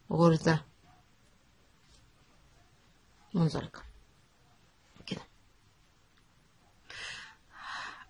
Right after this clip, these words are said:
هعمل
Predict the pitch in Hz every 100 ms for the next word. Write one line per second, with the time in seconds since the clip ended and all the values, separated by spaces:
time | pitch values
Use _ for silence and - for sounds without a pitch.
0 | - - - - - - - _ _ _
1 | _ _ _ _ _ _ _ - - -
2 | - - 220 240 269